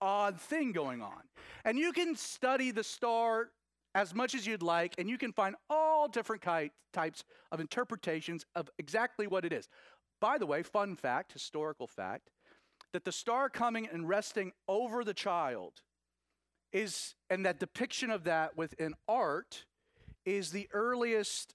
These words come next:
reason that we have halos over saints. It's, it actually emanates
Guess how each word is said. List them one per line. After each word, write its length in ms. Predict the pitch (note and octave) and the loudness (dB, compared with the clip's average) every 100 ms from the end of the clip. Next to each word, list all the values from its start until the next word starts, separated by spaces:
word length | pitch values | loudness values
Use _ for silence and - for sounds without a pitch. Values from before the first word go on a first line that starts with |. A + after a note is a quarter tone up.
| - | -6
reason 380 | F#3+ A3 F#3 G3+ | -2 -2 -2 -4
that 120 | E3+ | -2
we 100 | F#3+ | -2
have 240 | E3+ E3 | 0 0
halos 800 | - G3+ G#3 D3 A#2 C#3 - - - | -2 -2 0 0 -2 -4 -6 -8 -6
over 240 | D3+ C#3+ | -4 -4
saints. 600 | C#3 G#3 A2 - - - - | -4 -2 -4 -8 -18 -14 -12
It's, 200 | - - | -12 -6
it 160 | D3 C#3+ | -4 -2
actually 340 | D3+ - C#3+ | -4 -4 -6
emanates 420 | E3+ F3 C#3 - | -4 -2 -4 -6